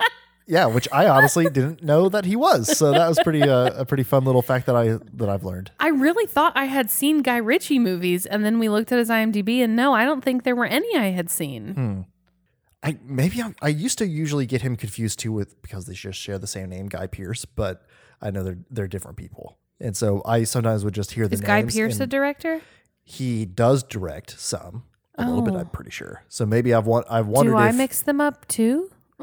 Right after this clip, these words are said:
Speaker 1: I, I, w-, I wonder if that's always been, 'cause for a while there, I was always like, "Oh yeah, Guy, Guy Ritchie, he's that guy." And I was like, "No, no, no, wait, that's the director, Guy Pearce, the actor."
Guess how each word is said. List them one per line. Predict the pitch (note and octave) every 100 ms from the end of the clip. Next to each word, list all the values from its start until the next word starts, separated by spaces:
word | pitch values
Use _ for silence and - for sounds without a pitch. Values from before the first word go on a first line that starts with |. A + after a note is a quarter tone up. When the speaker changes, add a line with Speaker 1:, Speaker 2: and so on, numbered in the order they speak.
| A3
Speaker 1:
I, | -
I, | C3+ C3 C#3
w-, | D#3 -
I | D3
wonder | C#3+ D3+ A3 F#3+
if | D3
that's | C3+ C3+
always | A#2+
been, | B2+
'cause | A2+ B2+
for | - C#3+
a | C3
while | B2+ B2+
there, | A2+ G#2
I |
was | G#2 G2
always | A2 G#2
like, | G#2+ -
"Oh |
yeah, | F3 D#3+
Guy, | D3+ D3+
Guy | - D3+ C#3+ D3 C3+
Ritchie, | B2 C#3 C3 G#2
he's | A#2 G#2+
that | A#2 G#2+
guy." | A#2
And | G#2
I |
was | G#2+
like, | A2 G2+
"No, | C3
no, | C#3
no, | B2 A2+
wait, | G#2 -
that's | G#2+
the | -
director, | A2+ G2 - G2
Guy | G2+
Pearce, | G2 A2 G2
the | G2+
actor." | F#2 F#2 - G2